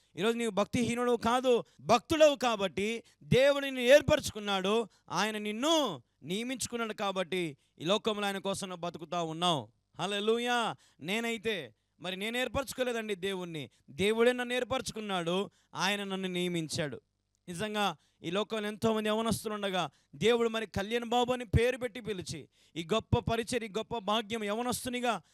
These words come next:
మరి ఇరవై తొమ్మిది సంవత్సరాలకు మరి నాకు ఇచ్చాడంటే, దాదాపు ఐదు సంవత్సరాల సేవా జీవితంలో దేవుడు ఎన్నో పాటలు నాకు నేర్పిస్తూ వచ్చాడు, ఎన్నో శ్రమలు గునే వెళ్తూ వచ్చాను. దేవుడు అంటున్నాడు,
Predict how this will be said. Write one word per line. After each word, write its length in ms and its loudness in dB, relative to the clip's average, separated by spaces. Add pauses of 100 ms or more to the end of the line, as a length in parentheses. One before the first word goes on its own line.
(120)
మరి 200 -4
ఇరవై 320 -2
తొమ్మిది 320 -8
సంవత్సరాలకు 800 -4 (220)
మరి 140 -6
నాకు 240 -4
ఇచ్చాడంటే, 680 -4 (400)
దాదాపు 420 0
ఐదు 220 0
సంవత్సరాల 540 -2
సేవా 400 2
జీవితంలో 680 -2 (280)
దేవుడు 420 0
ఎన్నో 340 0
పాటలు 420 -2
నాకు 180 -6
నేర్పిస్తూ 480 -6
వచ్చాడు, 460 -4 (280)
ఎన్నో 340 2
శ్రమలు 380 0
గునే 220 -2
వెళ్తూ 280 -4
వచ్చాను. 560 -6 (280)
దేవుడు 380 0
అంటున్నాడు, 560 -2